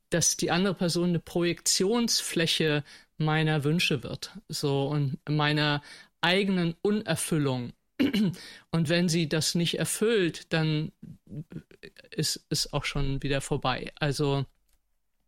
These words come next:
und, ähm, ich glaube, dass da lohnt es sich, irgendwann gut hinzugucken, ähm, erwarte ich von der anderen Person etwas,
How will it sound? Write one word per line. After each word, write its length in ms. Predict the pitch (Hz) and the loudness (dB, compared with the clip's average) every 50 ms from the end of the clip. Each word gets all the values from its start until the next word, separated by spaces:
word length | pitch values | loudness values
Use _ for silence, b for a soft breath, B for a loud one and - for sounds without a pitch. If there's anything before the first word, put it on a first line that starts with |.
| - - - | -16 -8 -4
und, 360 | 156 160 147 147 139 - 151 | 0 0 2 0 0 0 0
ähm, 420 | 151 147 151 147 147 147 143 139 - B B B B B B B B B | 0 2 2 2 2 2 2 0 -2 B B B B B B B B B
ich 100 | B 160 | B -2
glaube, 240 | - 180 165 160 165 | 0 2 2 2 4
dass 240 | 160 165 - - - | 2 2 2 0 2
da 300 | 160 151 160 170 - - - - - - - - | 2 2 4 2 2 0 -4 -6 -10 -18 -16 -8
lohnt 320 | 175 156 156 170 190 - - | -4 0 0 2 2 0 0
es 120 | 160 - | 0 0
sich, 300 | - 156 - - - - - - - _ _ _ - - - 156 - | 0 -2 -2 -6 -8 -12 -14 -16 -16 _ _ _ -20 -20 -18 -12 -6
irgendwann 480 | - 156 151 - - - 160 160 156 - | -2 0 0 2 2 2 2 2 0 0
gut 220 | - 170 175 - | 0 0 0 0
hinzugucken, 920 | - 180 185 202 - - 165 - - 135 - - - 160 156 151 147 113 - B B B B B B B B - | 0 0 0 2 2 0 0 -2 -2 -4 -4 -2 -2 0 2 2 2 0 0 B B B B B B B B 0
ähm, 500 | 156 147 147 147 147 147 147 147 143 139 - _ _ _ _ - | 2 2 2 2 2 2 2 2 0 -2 -6 _ _ _ _ -4
erwarte 480 | 160 151 131 151 151 160 202 196 - | -2 0 2 2 4 4 4 2 2
ich 160 | 208 175 - - | 0 0 -2 -2
von 140 | - 165 | -2 0
der 100 | 160 - | 0 0
anderen 280 | - 151 160 170 175 165 | 0 0 0 0 0 0
Person 480 | - 165 147 - 156 151 170 175 175 - - | 0 -2 -2 0 0 0 0 0 -2 -2 -2
etwas, 680 | 160 165 - - 180 170 165 165 - - - - - | -2 -2 -2 -2 -2 0 0 2 0 0 -2 -2 -6